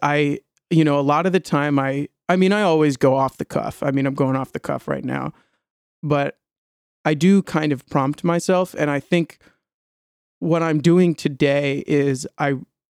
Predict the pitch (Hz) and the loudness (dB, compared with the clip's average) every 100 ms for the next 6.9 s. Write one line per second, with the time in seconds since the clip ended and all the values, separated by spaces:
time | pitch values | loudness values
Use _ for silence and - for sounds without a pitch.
0 | - 147 131 - _ _ _ _ _ _ | -4 -2 -2 -8 _ _ _ _ _ _
1 | 143 165 165 170 - 151 143 - 156 143 | -2 -2 0 -4 -2 0 0 0 0 2
2 | 135 127 143 151 139 - - 147 131 131 | 2 2 2 2 -2 -6 -6 -4 -2 -2
3 | 131 131 - - - 151 131 127 - 143 | -6 -8 -12 -8 -2 -2 -2 -4 -2 -2
4 | 139 131 131 - 147 143 147 139 135 131 | 0 -2 -4 -6 -6 -6 -2 0 0 -4
5 | - 147 139 - 127 - - 139 139 - | -4 -6 -6 -8 -8 -6 -6 -6 -6 -6
6 | 131 135 135 131 131 135 139 131 | -6 -6 -6 -6 -6 -6 -4 -6